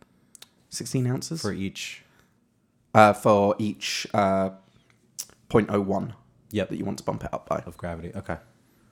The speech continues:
Speaker 2: Wow. Sounds like a lot. Pound of
Speaker 1: Yeah,
Speaker 2: sugar.
Speaker 1: pound of sugar.
Speaker 2: Huh.
Speaker 1: It does sound like a lot.
Speaker 2: Interesting. Yeah, I don't know. I wouldn't
Speaker 1: But, I mean, it was a extract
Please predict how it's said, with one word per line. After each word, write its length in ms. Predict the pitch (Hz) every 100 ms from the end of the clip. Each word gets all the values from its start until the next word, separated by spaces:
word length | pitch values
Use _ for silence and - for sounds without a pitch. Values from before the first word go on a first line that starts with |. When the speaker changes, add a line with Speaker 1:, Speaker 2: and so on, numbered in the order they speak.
| _ _
Speaker 2:
Wow. 280 | 90 82 -
Sounds 220 | - 101 -
like 60 |
a 60 | 85
lot. 220 | - - - - - -
Pound 220 | - -
of 60 | 123
Speaker 1:
Yeah, 60 |
Speaker 2:
sugar. 220 | 101 82 -
Speaker 1:
pound 200 | - 123
of 100 | 117
sugar. 280 | - - - - _ _ _ - _ -
Speaker 2:
Huh. 220 | - 101 - _ _ -
Speaker 1:
It 40 |
does 100 | 113
sound 200 | - -
like 140 | - -
a 20 |
lot. 220 | - - - _ _ _ - _ _ _ -
Speaker 2:
Interesting. 480 | 113 - - - - _ _ _ _ _ _ _ _ _ _ _ _ _ _ _ -
Yeah, 160 | 123 135
I 20 |
don't 100 | 139
know. 120 | 131
I 100 | 98
wouldn't 480 | 110 120 120 - -
Speaker 1:
But, 140 | 160
I 40 | 175
mean, 160 | 180
it 60 | 170
was 120 | 160
a 240 | 165 156 156 - -
extract 680 | 165 - 147 127 - -